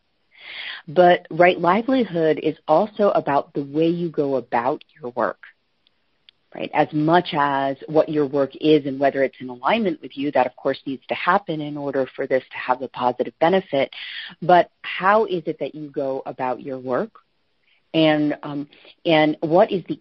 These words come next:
impact that your work has on others?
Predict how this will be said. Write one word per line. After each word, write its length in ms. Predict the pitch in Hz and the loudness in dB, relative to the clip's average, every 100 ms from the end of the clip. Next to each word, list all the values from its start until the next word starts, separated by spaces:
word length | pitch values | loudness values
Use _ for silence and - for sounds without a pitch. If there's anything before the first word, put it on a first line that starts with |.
| - | -8
impact 720 | 147 202 202 - 107 135 - | -6 -4 -4 -4 -6 -6 -2
that 140 | 151 - | 0 0
your 200 | 156 139 | -4 -4
work 280 | 143 139 - | 0 0 -2
has 380 | - 131 131 131 | -4 2 2 0
on 280 | - 123 123 | -4 -4 -2
others? 380 | 156 156 110 - | -2 -2 -6 -10